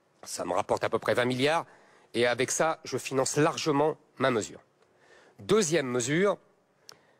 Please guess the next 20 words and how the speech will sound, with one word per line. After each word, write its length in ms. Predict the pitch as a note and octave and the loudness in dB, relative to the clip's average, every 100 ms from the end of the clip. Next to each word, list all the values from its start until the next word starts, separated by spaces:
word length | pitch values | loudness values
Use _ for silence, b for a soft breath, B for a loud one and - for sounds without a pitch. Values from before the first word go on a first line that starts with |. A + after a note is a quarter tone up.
| B | B
le 180 | A2+ C#3+ | 0 0
fameux, 340 | E3 E3 F3 | 2 2 2
vous 180 | F#3 C3 | 2 0
vous 100 | C#3 | -2
souvenez, 320 | - C#3 D3+ | -2 2 2
le 100 | D3+ | 2
travailler 380 | A#2 D3+ C#3 C3 | 0 0 2 0
plus 240 | - E3+ - | 0 -4 -2
pour 160 | A#2 | -2
gagner 240 | C3 B2+ B2 | 0 0 0
plus 260 | - D#3+ | 0 0
de 60 | C3+ | 2
Nicolas 320 | A#2 B2 B2+ | 2 2 0
Sarkozy. 400 | - - G2 - - _ _ _ _ _ _ B B B - | -2 -4 -4 -4 -16 _ _ _ _ _ _ B B B -2
Je 120 | C#3 | 2
le 100 | D3 | 4
reprends 380 | C3+ D3+ - D#3+ | 2 0 0 2
à 40 | |
mon 120 | B2+ | 0
compte. 320 | A2 - - | -2 -6 -10